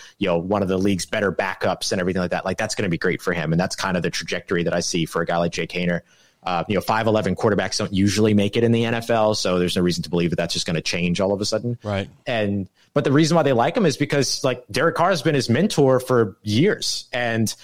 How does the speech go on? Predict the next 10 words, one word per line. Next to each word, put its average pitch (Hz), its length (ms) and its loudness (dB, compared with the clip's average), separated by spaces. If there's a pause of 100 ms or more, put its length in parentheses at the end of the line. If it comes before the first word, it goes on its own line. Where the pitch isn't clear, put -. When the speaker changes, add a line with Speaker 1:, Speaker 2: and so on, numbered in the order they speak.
(240)
Speaker 1:
you 131 100 0
know, 101 300 2
he 117 220 2
was 120 160 2
a 117 40 -6
Fresno 143 300 0
State 127 320 -2
guy, 123 480 0
as 110 300 0
was 110 480 0